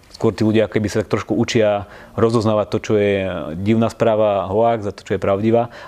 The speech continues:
A skupina ľudí, ktoré majú naozaj problémy, sú predovšetkým starší ľudia. Hej, že tí mladí sa akoby tak trošku už naučili, že, že nie všetko, čo je na internete, je pravda.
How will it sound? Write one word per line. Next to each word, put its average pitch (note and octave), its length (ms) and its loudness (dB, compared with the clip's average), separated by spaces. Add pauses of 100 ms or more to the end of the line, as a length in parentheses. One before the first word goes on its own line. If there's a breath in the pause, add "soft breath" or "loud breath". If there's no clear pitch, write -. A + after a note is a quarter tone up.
A G2+ 380 0
skupina - 340 -2
ľudí, A2+ 140 0
ktoré A#2+ 200 2
majú A#2+ 160 4
naozaj A#2+ 260 2
problémy, A2+ 440 0
sú A2 260 -8 (240)
predovšetkým A2 440 0
starší G#2 340 0
ľudia. F#2 300 -2 (180)
Hej, - 200 -2
že G#2+ 160 2
tí G2 100 -2
mladí A#2+ 220 4
sa G#2+ 100 0
akoby B2 180 0
tak A#2 120 0
trošku C3 240 0
už G#2+ 100 0
naučili, A#2+ 380 2
že, A2+ 100 0 (300 loud breath)
že - 160 0
nie C#3 120 4
všetko, B2+ 440 -2
čo - 140 0
je A#2 80 4
na A#2 60 0
internete, A#2 300 -2
je A#2 100 4
pravda. A2+ 380 2